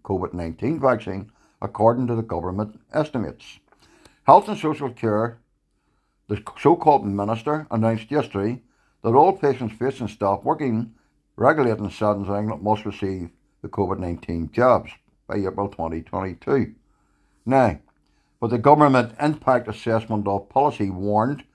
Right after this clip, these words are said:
that seventy-three thousand staff, N H S staff, fifteen thousand independent health sector staff, and thirty-eight thousand social care staff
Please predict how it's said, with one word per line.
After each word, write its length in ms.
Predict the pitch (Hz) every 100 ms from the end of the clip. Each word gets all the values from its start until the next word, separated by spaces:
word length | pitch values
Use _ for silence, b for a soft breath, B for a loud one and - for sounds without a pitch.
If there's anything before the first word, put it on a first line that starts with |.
| _ _ _ -
that 100 | 90
seventy-three 720 | - 175 202 185 - 127 113
thousand 420 | 110 107 104 85
staff, 600 | - - 101 98 127 170 _ _ _ _ _
N 160 | 113 123
H 180 | 113 98
S 220 | 101 101
staff, 360 | - 139 156 - _ _ _ _ _ _
fifteen 400 | 165 - 156 139
thousand 380 | 110 117 117 113
independent 560 | 107 95 101 95 67 80
health 240 | 101 123 -
sector 300 | 143 139 143
staff, 380 | - 135 135 151 _ _ _ _ _ -
and 220 | 104 104
thirty-eight 480 | 156 202 208 135 -
thousand 380 | 117 110 104 82
social 360 | 113 101 76
care 300 | - 107 113
staff 340 | 110 123 131